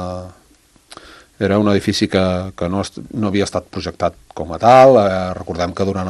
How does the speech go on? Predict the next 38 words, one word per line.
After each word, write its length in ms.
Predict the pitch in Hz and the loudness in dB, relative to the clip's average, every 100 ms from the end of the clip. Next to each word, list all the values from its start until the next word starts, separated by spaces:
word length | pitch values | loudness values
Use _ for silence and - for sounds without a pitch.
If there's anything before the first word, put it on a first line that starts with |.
| 90 | -6
el 80 | 92 | -4
llarg 240 | 92 87 | -4 -4
de 80 | 92 | -6
la 80 | 92 | -6
història, 320 | - 98 92 | -2 -2 -2
doncs, 160 | 95 | -4
ha 0 | |
tingut 320 | 98 95 95 - - - - - | -4 -2 -2 -6 -20 -20 -14 -4
diferents 400 | 98 90 87 87 | -2 0 0 0
usos, 240 | 104 110 | 2 2
havia 180 | 95 95 | 2 0
sigut 380 | 98 92 87 92 | 0 -4 -4 -6
una, 220 | 90 90 101 | -6 -6 -8
un 80 | 95 | -8
habitatge, 400 | 87 95 98 104 | -4 -2 0 0
havia 180 | 101 | 0
sigut 380 | 92 104 98 98 | -2 -2 -2 -2
escola, 400 | 98 - 110 104 107 - - - - - | -4 2 4 4 0 -8 -20 -20 -16 -4
eh, 60 | 107 | -2
havia 240 | 95 104 101 | 0 0 0
combinat 640 | 107 98 98 98 101 101 | -2 -4 -2 -2 -2 -2
escola 240 | - 107 104 | 0 2 2
i 40 | |
ajuntament, 640 | 104 104 101 113 123 113 113 - - - _ | 2 0 2 6 6 4 0 -12 -20 -20 _
i, 640 | - 110 101 98 95 92 90 - - | 0 2 4 2 0 -2 -4 -6 -6
i, 40 | 95 92 90 87 87 87 92 - | -4 -4 -4 -6 -8 -10 -14 -12
i 60 | - | -8
bé, 140 | 90 101 _ | -6 -6 _
és 140 | 104 98 | -10 -6
un 80 | 92 | -4
edifici 320 | 87 90 - | -4 -6 -4
que 80 | - | -2
estava 720 | - 92 101 107 107 98 95 | 2 2 4 4 4 2 0
força 400 | - 107 - 107 | 0 -2 -2 -4
tocadet, 420 | 107 107 90 104 - - - | -2 -2 -2 -4 -6 -20 -8
eh, 320 | - 92 90 90 | -4 -2 -4 -4
per 140 | 92 95 | -4 0
dintre, 380 | 117 113 123 | 0 4 4